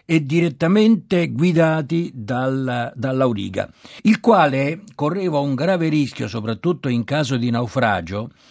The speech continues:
perché aveva le redini, e in modo particolare quelle dei due cavalli esterni, aveva le redini legate alla vita,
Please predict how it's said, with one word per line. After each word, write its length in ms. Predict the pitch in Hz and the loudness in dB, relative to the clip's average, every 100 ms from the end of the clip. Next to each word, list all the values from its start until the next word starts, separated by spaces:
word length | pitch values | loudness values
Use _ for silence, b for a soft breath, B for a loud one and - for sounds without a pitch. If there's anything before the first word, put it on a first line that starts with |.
| B B - | B B -2
perché 680 | 208 190 208 175 135 151 - _ _ _ _ | -2 0 2 4 4 0 -6 _ _ _ _
aveva 460 | 143 175 214 170 147 | 0 2 4 4 4
le 160 | 170 | 4
redini, 680 | 190 165 107 110 117 135 165 | 4 4 2 -2 0 -2 -2
e 120 | 127 | -4
in 80 | 127 | -2
modo 260 | 123 170 151 | 0 0 0
particolare 720 | 131 110 131 120 131 160 127 | -4 -4 -6 -2 -2 0 -2
quelle 320 | 117 147 135 | -2 -2 -2
dei 160 | 110 110 | -2 0
due 180 | 143 | -2
cavalli 440 | 135 117 127 143 127 | 0 0 0 0 -2
esterni, 580 | 110 - 117 95 104 120 B B B | -2 0 0 0 -6 -8 B B B
aveva 380 | 139 180 190 160 | -2 2 2 2
le 120 | 175 | 2
redini 420 | 202 214 175 151 | 2 2 2 2
legate 500 | 147 165 170 202 170 | 2 2 2 2 0
alla 140 | 156 156 | -2 0
vita, 380 | 180 120 82 | 0 -2 -8